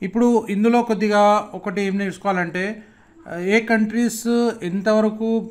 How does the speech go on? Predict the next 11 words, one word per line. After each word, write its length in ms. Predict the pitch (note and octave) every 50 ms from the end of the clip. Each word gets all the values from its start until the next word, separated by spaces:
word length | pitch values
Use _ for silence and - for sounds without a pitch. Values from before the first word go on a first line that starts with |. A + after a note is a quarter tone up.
| - -
బనానా 400 | F3 E3 E3 E3+ F#3 F#3+ G3+ G3+
ఎక్స్‌పోర్ట్ 460 | F#3 F3+ - - - G3+ G3 G3+ F#3+
చేస్తున్నాయి 540 | F3+ F3+ - G3+ F#3 F3+ F3+ F3+ F#3 F#3+ G3
మరియు 500 | F#3 E3+ E3 E3 E3 E3 E3+ D#3+ - - - - _ _ _ _ _
వాళ్ళ 260 | D3+ D#3+ E3+ F#3+ G#3
ప్రాసెసెస్ 680 | G#3 G#3 - E3+ F3 F3 - A#3 A3+ A3+ A3+ G#3+ G#3+ G#3+
ఏమున్నాయి, 360 | F#3 E3+ D#3+ D#3 D3 C#3+ C#3
అది 220 | C#3+ E3 F3 G#3+ G#3
తెలుసుకుంటే 640 | G#3+ G#3+ G3+ G3 G3 F#3+ - - G3+ G3 F#3 G3 G3
మీరు 260 | F#3 F#3 F#3 F#3+ F3+
కూడా 320 | F3+ F#3+ F#3+ G#3 A3+ A3+